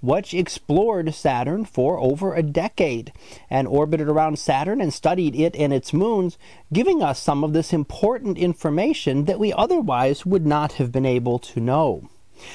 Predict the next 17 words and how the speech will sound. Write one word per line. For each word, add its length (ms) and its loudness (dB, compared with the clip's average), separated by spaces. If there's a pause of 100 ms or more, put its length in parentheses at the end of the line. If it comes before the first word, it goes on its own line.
(140)
So 160 0
that 200 0
was 160 2
our 120 2
picture 380 -2
of 100 0
the 80 2
day 360 0 (240)
for 380 2
March 400 0
the 120 0
ninth 340 0
of 100 -4
two 160 0
thousand 440 0
and 120 2
nineteen. 680 0